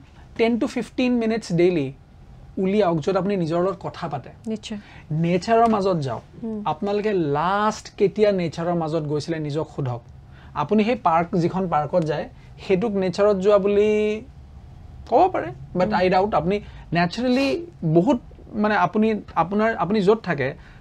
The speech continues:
Speaker 1: ভালকে যদি আপুনি চেক কৰে, আপুনি দেখিব টেন, টুৱেণ্টি, থাৰ্টি কিলোমিটাৰ্ছৰ ৰেডিয়াছত নিশ্চয় এখন ফৰেষ্ট বা তেনেকুৱা ধৰণৰ ঠাই এটুকুৰা আছে। তাত আপুনি যাওক।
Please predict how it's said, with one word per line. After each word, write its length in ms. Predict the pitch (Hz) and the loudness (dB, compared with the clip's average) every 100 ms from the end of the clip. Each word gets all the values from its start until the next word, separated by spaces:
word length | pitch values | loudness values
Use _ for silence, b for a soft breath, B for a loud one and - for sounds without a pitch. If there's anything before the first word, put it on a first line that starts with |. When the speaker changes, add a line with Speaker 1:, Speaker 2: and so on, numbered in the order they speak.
| - | -10
Speaker 1:
ভালকে 340 | - 170 190 226 | -2 0 0 0
যদি 140 | 220 | 0
আপুনি 200 | 208 214 | 0 -2
চেক 240 | - 180 | -4 -6
কৰে, 160 | - 196 | -2 -2
আপুনি 200 | 180 196 | -2 -2
দেখিব 280 | 180 185 185 | -2 -2 -4
টেন, 300 | 175 180 180 | -2 -2 0
টুৱেণ্টি, 300 | 185 175 185 | -2 -2 -4
থাৰ্টি 280 | 180 160 180 | -4 -4 -4
কিলোমিটাৰ্ছৰ 560 | 180 175 175 180 180 180 | -2 -2 -2 -2 0 -2
ৰেডিয়াছত 380 | 156 165 165 170 | 0 -2 -2 -2
নিশ্চয় 380 | 170 170 233 | -2 -2 -4
এখন 160 | 220 208 | -4 -6
ফৰেষ্ট 420 | - 165 165 165 b b - | -6 -6 -6 -8 b b -8
বা 80 | 170 | -4
তেনেকুৱা 320 | 180 180 190 | -2 0 -2
ধৰণৰ 320 | 160 175 175 | -2 -2 -4
ঠাই 240 | 170 165 156 | -4 -4 -2
এটুকুৰা 320 | 147 147 143 | -4 -6 -6
আছে। 180 | 127 131 b b b | -8 -14 b b b
তাত 140 | 208 196 | -2 0
আপুনি 280 | 196 214 | 2 2
যাওক। 260 | 170 160 135 | 0 -2 -6